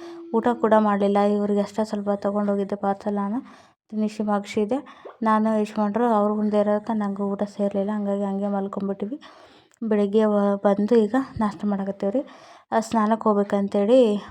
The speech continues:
ಬಂದ್ವಿ. ಹಾಗೆ ನಾಷ್ಟ ಮಾಡ್ಕೊಂಡು ಹೋಗ್ಬಿಡೋಣ, ಯಾಕಂದ್ರೆ ರಾತ್ರಿ ಸರಿ ಅದು ಊಟ ಆಗಿದ್ದಿಲ್ಲ ಅಂತೇಳಿ, ಆ, ನಾಷ್ಟ ಮಾಡಕ್ಕೆ ಬಂದಿದ್ವಿ. ಇಲ್ಲೇ ಮಠದ ಮುಂದೆ ಒಂದು ಕ್ಯಾಂಟೀನಲ್ಲಿ. ಹಾಗೆ ನಮ್ಮ ವ್ಯೂವರ್ ಸಿಕ್ಕಿದ್ರಲ್ಲಿ ಮಾತಾಡ್ಸ್ಕೊಂತ ನಿಂತಿದ್ರು. ಭಾಳ ಖುಷಿ ಆಯ್ತು.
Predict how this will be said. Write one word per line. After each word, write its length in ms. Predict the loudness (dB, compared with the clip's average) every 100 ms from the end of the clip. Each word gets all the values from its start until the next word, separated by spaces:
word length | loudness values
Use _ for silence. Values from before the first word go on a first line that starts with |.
| -6
ಬಂದ್ವಿ. 420 | -2 0 0 -2 -2 -8 -20 -20 -20 -6
ಹಾಗೆ 180 | 0 2
ನಾಷ್ಟ 240 | 2 0
ಮಾಡ್ಕೊಂಡು 380 | 0 0 0 0
ಹೋಗ್ಬಿಡೋಣ, 320 | 0 0 0
ಯಾಕಂದ್ರೆ 460 | 2 0 0 -2 0
ರಾತ್ರಿ 220 | -2 -4
ಸರಿ 300 | -4 -2 0
ಅದು 260 | -2 -2 -4
ಊಟ 180 | -2
ಆಗಿದ್ದಿಲ್ಲ 500 | -2 -2 -4 -4 -4
ಅಂತೇಳಿ, 540 | -4 -6 -4 -4 -4 -8 -16 -20 -20 _ -6
ಆ, 200 | -4 -2
ನಾಷ್ಟ 260 | -4 -6
ಮಾಡಕ್ಕೆ 300 | -6 -6 -4
ಬಂದಿದ್ವಿ. 440 | 2 4 4 2 2
ಇಲ್ಲೇ 160 | 0
ಮಠದ 320 | 0 0 0 0
ಮುಂದೆ 280 | -2 -2 -2
ಒಂದು 260 | -2 -4
ಕ್ಯಾಂಟೀನಲ್ಲಿ. 640 | -2 -4 -4 -6 -6 -6 -8 -10 -20 -20 -20
ಹಾಗೆ 240 | -4 -2 2
ನಮ್ಮ 200 | 2 2
ವ್ಯೂವರ್ 440 | 2 0 0 -2
ಸಿಕ್ಕಿದ್ರಲ್ಲಿ 680 | 0 0 0 0 0 0 0
ಮಾತಾಡ್ಸ್ಕೊಂತ 540 | 0 0 -2 -4 -6
ನಿಂತಿದ್ರು. 600 | -4 -4 -6 -10 -8 -4 -2
ಭಾಳ 200 | 0 -2
ಖುಷಿ 340 | -4 -4 2
ಆಯ್ತು. 300 | 2 2